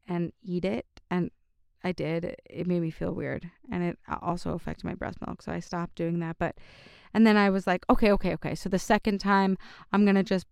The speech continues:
bring it home, cut it up, um, and put it in smoothies," which a few friends of mine have done, and they said it makes them feel so good and, like, gives them so much energy because, um,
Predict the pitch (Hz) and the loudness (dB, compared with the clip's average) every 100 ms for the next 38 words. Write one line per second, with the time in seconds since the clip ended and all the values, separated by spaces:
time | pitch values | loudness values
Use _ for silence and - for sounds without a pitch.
0 | - 196 202 190 190 190 190 185 185 185 | 0 4 4 2 2 4 4 4 4 0
1 | - _ _ _ _ _ _ _ _ _ | -4 _ _ _ _ _ _ _ _ _
2 | _ _ _ _ _ - - 220 196 190 | _ _ _ _ _ -14 -2 2 4 4
3 | 185 175 175 - - - - _ _ _ | 4 2 -2 -6 -14 -14 -20 _ _ _
4 | _ _ _ _ - 190 180 - 180 190 | _ _ _ _ -4 0 0 0 -2 0
5 | 190 175 190 170 180 175 - - - - | 2 2 -2 -2 -4 -4 -6 -10 -10 -6
6 | 190 - - _ - 175 190 - 180 180 | -6 -6 -14 _ -8 -4 -4 -2 -2 -2
7 | 170 175 170 _ - 175 180 - 87 - | -4 -6 -8 _ -4 -4 -2 -2 -2 -4
8 | - - 175 175 170 170 170 - 175 180 | -6 -4 -4 -4 -4 -2 -2 -4 -6 -6
9 | 165 - - 170 160 170 - - _ _ | -6 -10 -6 -6 -4 -6 -8 -10 _ _
10 | - 185 170 - 175 170 170 - 175 165 | -8 -6 -6 -6 -6 -6 -8 -4 -4 -4
11 | - 175 165 160 165 - 214 185 - - | -4 -6 -6 -6 -6 2 2 2 -8 -20
12 | - - - _ _ - 233 233 226 226 | -20 -20 -20 _ _ 2 4 4 4 2